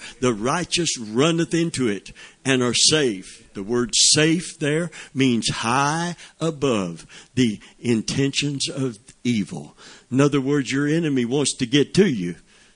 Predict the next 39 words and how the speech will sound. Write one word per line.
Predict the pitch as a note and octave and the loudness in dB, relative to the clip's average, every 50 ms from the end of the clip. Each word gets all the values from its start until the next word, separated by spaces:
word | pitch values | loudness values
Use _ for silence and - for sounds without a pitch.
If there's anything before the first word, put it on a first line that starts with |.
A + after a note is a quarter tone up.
| _ _ _ _ _ - | _ _ _ _ _ 2
but | B2+ B2 - - C#3+ | 2 2 2 4 2
you're | C#3 A#2 | 2 2
just | G#2 C3 C#3+ B2+ - - - | 4 4 2 2 2 0 -2
in | D3+ C3+ C3+ C3+ | 0 0 0 0
that | B2 C3 C3 C3 - - | 0 0 -2 -4 -6 -8
place | - - C3 C#3 C3+ - - | -6 -4 -2 -2 -2 -2 -4
of | D3+ - | -4 -4
safety | - - B2+ F#2+ F2+ - - - - E2+ F2+ | -4 -2 -2 -2 -4 -6 -10 -8 -6 -4 -4
and | F2+ E2+ - | -4 -4 -2
security | - - G#2+ - - A2 G2+ F2 E2+ D#2 D#2 - - - - - - - - - | -4 -4 -4 -2 -2 -2 0 0 -2 -4 -6 -10 -12 -16 -16 -18 -20 -20 -8 -2
that | A2 A2 G2+ F#2+ | 0 0 0 0
he | - B2 A2 - | -2 -4 -4 -4
cannot. | - - B2 A2 G2+ G2+ G2+ F#2 D#2+ D2+ - - - - _ - - - | -2 -4 -2 -2 -2 -2 -4 -4 -6 -8 -12 -18 -20 -20 _ -20 -4 2
He | - D#3+ D#3 | 2 4 4
walks | C3 C#3+ C#3+ D3+ D#3+ D#3 - - C#3+ | 4 4 4 2 2 0 -2 -4 -4
around | B2+ B2 C3+ D3 D#3+ E3 D3 C3+ | -2 -2 -2 -2 -2 -2 0 -2
as | B2 A2+ | 0 0
a | B2 A#2 | 0 2
roaring | A#2+ C3+ D3+ D#3+ D3 C#3 C#3 C#3+ | 2 4 4 4 4 4 2 2
lion, | C#3+ C#3+ D3+ D#3 D#3 C#3+ B2+ A#2+ | 2 2 2 0 0 0 0 2
seeking | - - D#3 D#3+ - C#3+ C3+ C3 | 4 4 4 4 4 2 2 4
whom | A#2+ E3 D#3 D3 | 6 4 4 4
he | C#3+ C3+ | 4 2
may | C3+ D3 D#3 D#3 | 2 0 0 0
devour, | C3+ B2+ B2 A#2 C#3 D3 D#3+ E3 D3 B2 - - - - | 0 0 0 0 -2 -2 -2 -2 -4 -4 -6 -6 -2 2
whom | E3+ G#3 G3 F#3 | 4 4 6 6
resist, | E3 D#3 C#3 - - F3 F3 C3+ A#2+ - - - - - - - | 6 4 4 4 4 2 2 4 4 4 4 2 0 -2 -2 -2
steadfast | - - - - - F3+ F3+ E3 C3 - - C3+ C3 B2+ B2 A#2 - - D3 | 0 0 0 2 2 0 0 0 -2 -4 -2 -2 0 0 0 -2 -2 -2 -2
in | C3+ C3+ C3 | -2 -2 -2
the | C#3 A#2 | -6 -6
faith. | - D3 D3+ E3 F3+ A2 F#2+ F2 - - - - - - - - - - | -6 -4 -4 -4 -4 -4 -6 -8 -10 -16 -20 -20 -18 -18 -18 -12 -6 -6
And | C3 A#2+ | -4 -2
part | - C#3 E3+ E3+ D3 C#3+ | 0 2 2 2 2 0
of | C3 C3 | -2 -2
my | C#3+ D#3 D3+ | 0 -2 0
resistance | C#3 B2+ B2+ A2 - C#3 E3 F#3+ - - - B2 C3 - - | 0 0 0 2 2 4 4 4 2 0 -2 -4 -2 -2 0
is | B2 G#2+ G#2+ B2+ | -2 -2 -2 -2
not | C#3 D#3 F3 - | -4 -4 -4 -2
just | B2 C3+ B2+ - - | -2 0 0 0 -2